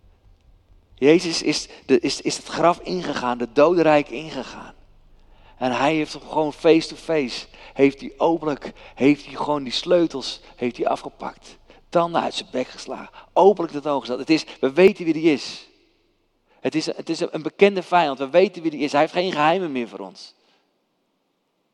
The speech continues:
Dat zou het heel makkelijk moeten maken om ons te-, tegen hem te vechten. En hij is overwonnen.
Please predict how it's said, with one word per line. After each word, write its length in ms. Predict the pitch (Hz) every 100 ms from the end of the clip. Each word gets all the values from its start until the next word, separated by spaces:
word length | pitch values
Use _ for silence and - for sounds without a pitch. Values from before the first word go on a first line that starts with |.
| _ _ _ _ _
Dat 160 | -
zou 160 | - 151
het 100 | 147
heel 160 | 147 147
makkelijk 340 | 156 147 127
moeten 220 | 127 117
maken 420 | 127 123 110 117 - _ _ _ _ _ _ _ -
om 160 | 127
ons 120 | 123 -
te-, 240 | 139 127
tegen 280 | - 127 123
hem 120 | 120
te 120 | -
vechten. 440 | 110 139 - - - _ _ _ _ _ _ _ _ _ _ _ _ _ _ _ _ _ _
En 140 | - 98
hij 120 | 127
is 140 | 113
overwonnen. 560 | - 98 98 92 98 95